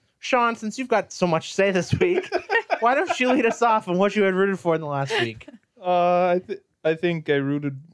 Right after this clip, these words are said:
Speaker 3: what did it, what was my root for last week?
Speaker 1: Well, you, you don't, you don't always have to use the
Speaker 3: I
Speaker 1: same
Speaker 3: kn-,
Speaker 1: root
Speaker 3: I know,
Speaker 1: for
Speaker 3: I
Speaker 1: it.
Speaker 3: know that,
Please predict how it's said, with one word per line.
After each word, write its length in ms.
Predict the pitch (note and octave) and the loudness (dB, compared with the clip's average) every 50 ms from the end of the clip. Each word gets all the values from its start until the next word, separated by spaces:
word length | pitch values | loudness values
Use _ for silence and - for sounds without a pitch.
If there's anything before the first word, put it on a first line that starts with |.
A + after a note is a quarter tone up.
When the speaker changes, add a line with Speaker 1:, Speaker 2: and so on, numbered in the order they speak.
| _ | _
Speaker 3:
what 120 | - E3+ F3+ | -12 -8 -6
did 100 | F3 D#3+ | -6 -6
it, 100 | - - | -6 -6
what 140 | - E3+ E3+ | -8 -8 -8
was 100 | D#3+ D3+ | -8 -6
my 140 | D3+ C#3+ | -6 -4
root 240 | C3+ C3 C3 B2 B2 | -4 -4 -6 -8 -8
for 120 | - A#2+ B2 | -8 -8 -8
last 300 | B2 B2 B2 A#2+ - - | -6 -6 -8 -10 -6 -4
week? 60 | G3 | -2
Speaker 1:
Well, 100 | G#3+ A3+ | -2 -2
you, 80 | A3+ | -2
you 160 | G#3 E3+ G#3+ A3 | -4 -4 -2 0
don't, 180 | B3+ B3 - _ | 0 -2 -2 _
you 120 | - G3+ | -4 -2
don't 140 | A3 C#4 C#4 A#3+ | 0 0 2 2
always 160 | A#3 A#3 G#3 | 0 0 -2
have 100 | G#3 E3+ | -4 -6
to 60 | D#3+ | -4
use 220 | F3 F#3 F3 D3+ | -2 -2 -2 -2
the 80 | C3+ A3+ | -2 -2
Speaker 3:
I 40 | A#3+ | 0
Speaker 1:
same 80 | A#3+ | 0
Speaker 3:
kn-, 80 | G#3+ D3 | 2 2
Speaker 1:
root 60 | F3 G#3+ | 2 2
Speaker 3:
I 40 | |
know, 80 | F#3+ - | 2 2
Speaker 1:
for 60 | - G#3 | 0 0
Speaker 3:
I 80 | G3+ | 0
Speaker 1:
it. 40 | F#3 | 2
Speaker 3:
know 140 | D#3+ C3 B2+ | 2 2 2
that, 240 | B2+ B2+ B2+ B2 - | 2 0 -2 -4 -8